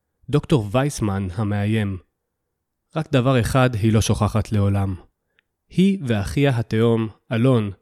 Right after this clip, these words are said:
תמיד יהיו שם אחד בשביל השני. היא יודעת זאת היטב, למרות שלא ראתה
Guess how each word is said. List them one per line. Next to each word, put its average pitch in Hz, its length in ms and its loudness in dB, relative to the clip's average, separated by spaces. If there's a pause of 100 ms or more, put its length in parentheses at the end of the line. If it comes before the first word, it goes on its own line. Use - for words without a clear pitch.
(420)
תמיד 113 340 0
יהיו 120 180 6
שם 98 220 -2
אחד 101 240 -2
בשביל 95 300 -6
השני. 95 380 -4 (1800)
היא 120 100 2
יודעת 139 320 2
זאת 123 180 0
היטב, 107 360 0 (800)
למרות 123 320 0
שלא 147 320 4
ראתה 127 380 2